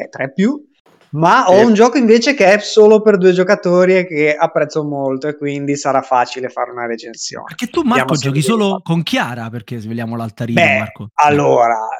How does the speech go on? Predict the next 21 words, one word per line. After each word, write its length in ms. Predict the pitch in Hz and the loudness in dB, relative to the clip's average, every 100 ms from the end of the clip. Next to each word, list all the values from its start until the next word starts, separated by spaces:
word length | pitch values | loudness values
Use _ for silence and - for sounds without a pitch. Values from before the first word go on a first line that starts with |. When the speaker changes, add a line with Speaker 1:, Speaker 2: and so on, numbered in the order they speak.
| 135 | -4
Speaker 1:
da, 560 | 131 127 123 123 127 | 0 2 2 2 0
da, 220 | 131 147 147 135 | 2 0 0 -6
diciamo 340 | 135 170 175 | -6 -2 0
che 80 | 196 | 2
da 140 | 175 147 | 0 2
qualche 320 | 151 151 165 | 2 2 0
anno 800 | 147 139 147 156 156 160 160 160 | -2 -2 -6 -8 -8 -4 -2 -2
<laughs> 20 | |
di 120 | 165 | -2
necessità 1120 | 175 127 226 - 226 - 196 175 131 127 131 139 | -4 -2 -2 2 0 0 -4 -2 -2 0 2 0
il 200 | 135 131 | 0 -2
gruppo 340 | 135 139 135 | -4 -4 -6
di 120 | 135 131 | -8 -6
gioco 340 | 131 131 147 | -4 -6 -6
si 100 | 143 | -10
è 40 | 131 | -14
un 100 | 131 | -14
pochino 540 | 127 - 123 120 120 | -18 -14 -14 -8 -6
diradato 580 | 120 123 131 151 123 123 | -4 0 2 2 0 -4
come 260 | 123 123 | -10 -12
presenza. 680 | 120 120 120 117 110 117 - | -8 -8 -8 -10 -12 -18 -20